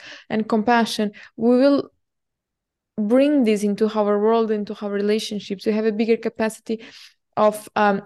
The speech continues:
empathy, uh, compassion, acceptance, tolerance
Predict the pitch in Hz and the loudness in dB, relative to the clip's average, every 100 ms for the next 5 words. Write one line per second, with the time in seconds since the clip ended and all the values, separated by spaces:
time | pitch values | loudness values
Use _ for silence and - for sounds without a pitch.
0 | - 262 254 240 226 214 196 - _ - | -2 -2 0 -2 -2 0 -2 -4 _ -20
1 | - - - 196 196 196 202 - - - | -20 -6 2 4 4 4 2 -2 -18 -14
2 | - 240 233 262 247 220 - 202 196 - | -4 -2 2 2 2 0 -4 -6 -6 -12
3 | - - 226 - 294 269 - 233 208 202 | -10 -6 -4 0 2 2 2 0 2 0
4 | - - - 269 277 247 214 196 196 - | -4 -12 -6 0 2 2 0 -2 -6 -12